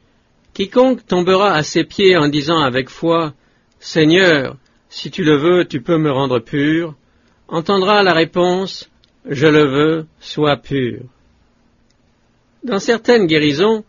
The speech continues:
Jésus n'accorda pas immédiatement la bénédiction demandée. Mais pour la lèpre, l'appel aussitôt formulé recevait une réponse. Quand nous prions pour des bénédictions terrestres,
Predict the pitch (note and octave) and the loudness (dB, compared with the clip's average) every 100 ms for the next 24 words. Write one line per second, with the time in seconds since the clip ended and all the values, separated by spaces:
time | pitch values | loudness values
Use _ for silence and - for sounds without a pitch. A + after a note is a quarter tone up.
0 | _ _ - C3 E3+ D#3+ A3+ F3 C#3+ E3+ | _ _ -10 0 0 0 -2 -2 -2 -2
1 | D3+ D3+ - G3+ E3 E3 D#3 C#3 C3+ E3 | 0 -2 -2 -2 -2 -2 0 -2 -2 -2
2 | E3 C3+ C3 C#3 C3+ B2+ - - E3 C#3+ | 0 0 0 -2 -2 -6 -10 -4 -2 -2
3 | A#2 A#2+ C#3+ D3 B2+ _ _ _ _ _ | -2 -2 -4 -6 -8 _ _ _ _ _
4 | _ _ _ - D#3 E3+ G3 G3+ - D#3 | _ _ _ -4 0 2 2 -2 -2 0
5 | D3 D#3 F3 F3+ - _ _ _ _ G3 | 2 2 0 -2 -14 _ _ _ _ -6
6 | D#3+ - F3+ F3 F3+ F3+ - G3+ G3 F3+ | -6 0 2 2 0 -4 0 0 2 0
7 | D#3 D#3+ D#3 F3+ F3+ _ _ _ - E3+ | 2 2 2 -2 -4 _ _ _ -6 -6
8 | - E3 D#3 E3+ D#3+ C#3+ C#3 C3+ C#3 A#2+ | -2 0 2 2 2 0 0 -4 -6 -8
9 | A#2 - - _ _ _ _ _ _ _ | -12 -20 -20 _ _ _ _ _ _ _
10 | _ _ _ _ _ _ _ _ _ _ | _ _ _ _ _ _ _ _ _ _
11 | _ _ E3+ F3 E3+ F3 F3 G#3 A3 - | _ _ 0 0 2 0 2 2 2 -2
12 | D#3 D#3+ D3+ D3+ D3+ C#3+ - D#3 C3+ C#3+ | -2 0 0 0 -2 -4 -4 -4 -2 -2
13 | C#3+ E3+ F3+ - | 0 0 -2 -8